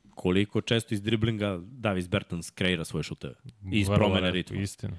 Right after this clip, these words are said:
Speaker 2: vrlo retko.
Speaker 1: Koliko procentualno mi daj, koliko, a
Speaker 2: E,
Speaker 1: koliko
Speaker 2: sad.
Speaker 1: dobije loptu iz uručenja i iz izlazne
Speaker 2: A,
Speaker 1: kretnje?
Speaker 2: naravno.
Speaker 1: Za
Speaker 2: Catch and,
Speaker 1: njega
Speaker 2: on
Speaker 1: je
Speaker 2: je
Speaker 1: ovo bilo, vidi, mogu da je dignem.
Speaker 2: Catch and shoot je
Speaker 1: Ide,
Speaker 2: bio,
Speaker 1: i
Speaker 2: mislim,
Speaker 1: gledaj,
Speaker 2: on je catch
Speaker 1: nije
Speaker 2: and shoot
Speaker 1: bilo
Speaker 2: igrač.
Speaker 1: uopšte, nije bilo uopšte daleko. Znači, bukvalno sam bio, "U."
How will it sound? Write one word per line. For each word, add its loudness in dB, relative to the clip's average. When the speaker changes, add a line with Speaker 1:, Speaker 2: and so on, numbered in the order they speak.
Speaker 2:
vrlo -4
retko. -2
Speaker 1:
Koliko 2
procentualno -2
mi -2
daj, 4
koliko, 2
a 6
Speaker 2:
E, 0
Speaker 1:
koliko 2
Speaker 2:
sad. 0
Speaker 1:
dobije 4
loptu 0
iz 0
uručenja 0
i 0
iz -2
izlazne 0
Speaker 2:
A, 4
Speaker 1:
kretnje? 4
Speaker 2:
naravno. -2
Speaker 1:
Za -20
Speaker 2:
Catch 2
and, 0
Speaker 1:
njega 6
Speaker 2:
on 6
Speaker 1:
je 4
Speaker 2:
je 6
Speaker 1:
ovo 4
bilo, 2
vidi, 2
mogu 4
da 2
je 4
dignem. 2
Speaker 2:
Catch 4
and 2
shoot 2
je 2
Speaker 1:
Ide, 4
Speaker 2:
bio, 4
Speaker 1:
i -2
Speaker 2:
mislim, 0
Speaker 1:
gledaj, 4
Speaker 2:
on 4
je 2
catch 2
Speaker 1:
nije 4
Speaker 2:
and 4
shoot 4
Speaker 1:
bilo 4
Speaker 2:
igrač. 4
Speaker 1:
uopšte, 2
nije -4
bilo 2
uopšte 2
daleko. -6
Znači, -2
bukvalno 2
sam -2
bio, 4
"U." 4